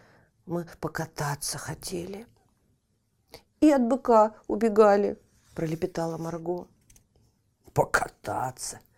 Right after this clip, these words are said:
передразнил охранник. "А если б шею кто-нибудь свернул? Это вообще-то объект под охраной. Забор для того и есть, чтобы всякие тут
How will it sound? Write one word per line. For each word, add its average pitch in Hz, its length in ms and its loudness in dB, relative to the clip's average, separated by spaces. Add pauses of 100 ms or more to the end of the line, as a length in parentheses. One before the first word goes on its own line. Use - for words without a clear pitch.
(300)
передразнил 131 600 2
охранник. 123 580 -8 (540)
"А 185 80 2
если 294 280 4
б - 80 -6
шею 233 520 6
кто-нибудь 208 640 0
свернул? 196 720 2 (600)
Это 190 440 4
вообще-то 240 800 2
объект 156 680 2 (160)
под 120 180 4
охраной. 156 800 2 (600)
Забор 123 520 2
для 135 120 2
того 143 280 4
и 123 60 6
есть, 113 500 2
чтобы 170 280 2
всякие 123 400 2
тут - 240 -8